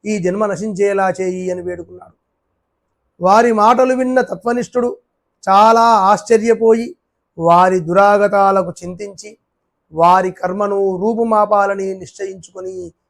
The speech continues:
ఇలా అంటున్నాడు, "మీరు భయపడాల్సిన అవసరం లేదు,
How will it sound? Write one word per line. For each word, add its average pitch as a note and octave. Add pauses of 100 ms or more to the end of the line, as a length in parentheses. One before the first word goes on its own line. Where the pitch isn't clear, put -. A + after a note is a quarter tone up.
(140)
ఇలా B3
అంటున్నాడు, A3 (920)
"మీరు A#3
భయపడాల్సిన A#3+
అవసరం B3
లేదు, B3+